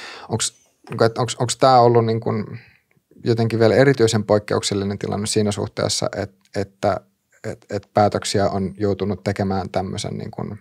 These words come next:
epävarmuuden pohjalta? Tai miten, miten tavallaan te kommentoisitte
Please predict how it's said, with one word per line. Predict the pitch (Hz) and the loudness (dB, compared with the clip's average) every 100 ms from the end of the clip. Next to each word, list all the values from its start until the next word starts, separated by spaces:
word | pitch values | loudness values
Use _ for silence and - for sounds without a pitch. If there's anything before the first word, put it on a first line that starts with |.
| _ - | _ -8
epävarmuuden | 95 98 92 101 98 98 95 | -2 0 -2 -4 -6 -8 -2
pohjalta? | 92 95 104 - | -2 -2 -6 -2
Tai | 107 117 | 0 2
miten, | 123 120 | 2 2
miten | 135 135 120 | 4 4 4
tavallaan | 107 101 113 120 | 4 4 2 -4
te | |
kommentoisitte | - - 107 - 110 113 - 113 | -6 -6 -6 -6 -6 -8 -10 -14